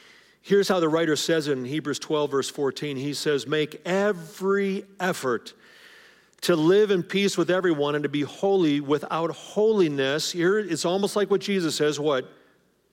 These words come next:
"No one will see the Lord." Every effort.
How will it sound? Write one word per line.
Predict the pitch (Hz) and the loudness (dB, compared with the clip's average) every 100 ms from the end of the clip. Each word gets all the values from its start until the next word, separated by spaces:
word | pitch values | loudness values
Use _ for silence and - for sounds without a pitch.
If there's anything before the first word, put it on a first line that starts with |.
| _ _ _ _ _ _ | _ _ _ _ _ _
"No | 143 156 185 202 | -6 0 2 2
one | 165 151 | 2 0
will | 143 143 | -2 -2
see | - 156 | -2 -2
the | 143 | -2
Lord." | 135 123 104 92 _ _ _ _ _ _ _ _ _ _ _ _ _ _ _ - | -2 -2 -4 -10 _ _ _ _ _ _ _ _ _ _ _ _ _ _ _ -4
Every | 147 135 127 | -2 0 0
effort. | 120 - 98 | -2 -4 -14